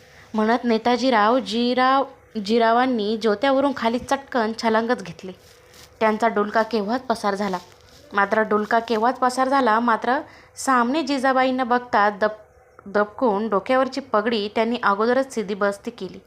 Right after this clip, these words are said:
मासाहेबांना मुजरा घालीतच ते म्हणाले, बुरजा बुरोजांवरच्या भांड्यांनी, भांड्यांसनी बत्ती देतो. आऊसाहेब धाकलधनी आलं, होऊ दे जगदंबेचा उदो.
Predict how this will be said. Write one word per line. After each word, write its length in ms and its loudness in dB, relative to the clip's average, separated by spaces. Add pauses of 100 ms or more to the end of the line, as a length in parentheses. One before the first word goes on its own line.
(580)
मासाहेबांना 580 2
मुजरा 300 0
घालीतच 460 -2
ते 60 -2
म्हणाले, 500 -2 (420)
बुरजा 580 0
बुरोजांवरच्या 1200 2
भांड्यांनी, 960 -4 (140)
भांड्यांसनी 880 -2 (400)
बत्ती 400 -2
देतो. 340 -2 (360)
आऊसाहेब 640 0
धाकलधनी 560 -2
आलं, 380 -2 (420)
होऊ 220 -4
दे 180 0
जगदंबेचा 720 -2
उदो. 320 -4